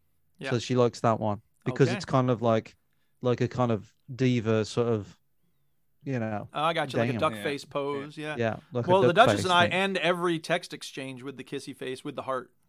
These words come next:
Speaker 1: So, F Y I.
Speaker 2: Ah.
Speaker 3: I kinda
Speaker 1: Sorry, Stu,
Speaker 3: like
Speaker 1: what were you saying?
Speaker 3: I was gonna say I kinda like the geek one.
Speaker 1: The
Speaker 2: You like
Speaker 1: geek?
Speaker 2: the
Speaker 1: Oh,
Speaker 2: geek
Speaker 1: with
Speaker 2: one.
Speaker 1: the big glasses and the buck teeth?
Speaker 3: Big glasses and one tooth.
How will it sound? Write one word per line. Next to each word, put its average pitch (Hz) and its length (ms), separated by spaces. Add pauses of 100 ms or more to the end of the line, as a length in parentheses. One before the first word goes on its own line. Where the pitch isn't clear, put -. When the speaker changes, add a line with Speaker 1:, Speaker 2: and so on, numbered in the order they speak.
(200)
Speaker 1:
So, - 280 (580)
F 123 160
Y 127 120
I. 110 60
Speaker 2:
Ah. 131 160
Speaker 3:
I 196 140
kinda 190 240
Speaker 1:
Sorry, 202 240
Stu, 139 140
Speaker 3:
like 170 40
Speaker 1:
what 185 100
were 185 60
you 196 80
saying? 202 340 (520)
Speaker 3:
I 170 140
was 165 160
gonna 143 160
say 156 120
I 147 160
kinda 147 220
like 131 180
the 117 60
geek 127 420
one. 101 280 (680)
Speaker 1:
The 131 120
Speaker 2:
You 123 100
like 131 100
Speaker 1:
geek? - 140
Speaker 2:
the 175 40
Speaker 1:
Oh, 180 120
Speaker 2:
geek 165 80
Speaker 1:
with 147 160
Speaker 2:
one. 143 100
Speaker 1:
the 135 60
big 135 260
glasses 143 420
and 151 140
the 147 60 (180)
buck 147 200
teeth? 175 180
Speaker 3:
Big 160 160
glasses 143 340
and 127 140
one 127 200
tooth. 117 380